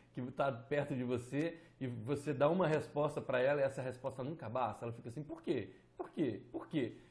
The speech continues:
Isso é muito legal. Isso acontece, né, no, no universo das vendas. O que que significa esse monte de porquê? Por que que a gente se irrita, né, quando uma criança vem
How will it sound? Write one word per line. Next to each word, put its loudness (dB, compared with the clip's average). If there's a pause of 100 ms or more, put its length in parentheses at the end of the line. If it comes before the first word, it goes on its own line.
(140)
Isso 0
é 2
muito 2
legal. 6
Isso 2
acontece, -2
né, 0
no, -4
no -2
universo 2
das 2
vendas. -2
O -20
que -4
que -8
significa 2
esse 2
monte 4
de 2
porquê? -2 (160)
Por -8
que -10
que -6
a 0
gente 0
se -4
irrita, 2
né, -2
quando 0 (300)
uma 2
criança 0
vem 0